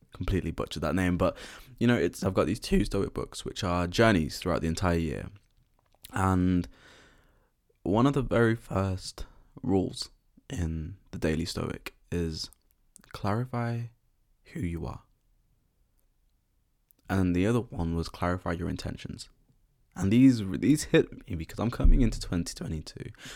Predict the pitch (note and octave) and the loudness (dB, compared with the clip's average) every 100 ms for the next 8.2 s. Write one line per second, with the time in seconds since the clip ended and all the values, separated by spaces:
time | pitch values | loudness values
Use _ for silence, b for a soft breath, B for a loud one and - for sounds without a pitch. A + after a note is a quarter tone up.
0 | B - C#3+ C3+ - F#2+ F2+ - - D#2+ | B 2 4 4 2 0 0 -2 -6 -6
1 | D#2+ - - A#1+ G1+ - - _ _ _ | -6 -8 -6 -4 -6 -12 -20 _ _ _
2 | - E2 D#2+ - E2+ - G2+ A2 G2+ E2+ | -4 0 0 0 -2 2 6 6 6 2
3 | E2 - D#2+ - - E2 E2 F2 F#2 F#2+ | 0 -2 -6 -4 -4 -2 -2 0 2 4
4 | F2+ G#2+ F2+ F2+ F#2 F2 F2 E2+ E2+ E2+ | 2 0 -4 -4 -6 -4 -2 -2 -2 -2
5 | - - G#2 F#2+ G2 F#2+ F2+ - F2 - | -4 0 2 4 4 2 -2 -4 -8 -4
6 | F2 - B B B B B F#2+ G2 F#2+ | -6 -6 B B B B B 4 6 6
7 | G2 F2+ E2 - - - _ - F#2 - | 6 4 2 -4 -12 -20 _ -6 -4 -8
8 | - | -10